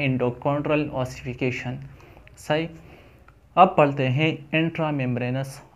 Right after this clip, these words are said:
ossification। इंट्रामेम्ब्रेनस मतलब ये है कि जो mesenchyme है, ये जो, या जो हम कह सकते हैं fibrous membrane है कनेक्टिव टिश्यू का, उसी से डायरेक्टली बोन बने, उसे हम कहते हैं इंट्रामेम्ब्रेनस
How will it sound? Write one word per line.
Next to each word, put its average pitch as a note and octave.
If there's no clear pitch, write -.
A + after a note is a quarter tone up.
ossification। C3
इंट्रामेम्ब्रेनस C#3
मतलब C3
ये B2
है C3+
कि C#3
जो C3+
mesenchyme C3+
है, C3+
ये C#3
जो, C#3
या C#3
जो C3+
हम C#3
कह C3+
सकते C3+
हैं C#3+
fibrous D3+
membrane C#3
है C#3
कनेक्टिव C3
टिश्यू B2+
का, D3+
उसी F3+
से D#3+
डायरेक्टली D3+
बोन C3+
बने, C3
उसे C3+
हम C3+
कहते B2+
हैं C#3
इंट्रामेम्ब्रेनस C#3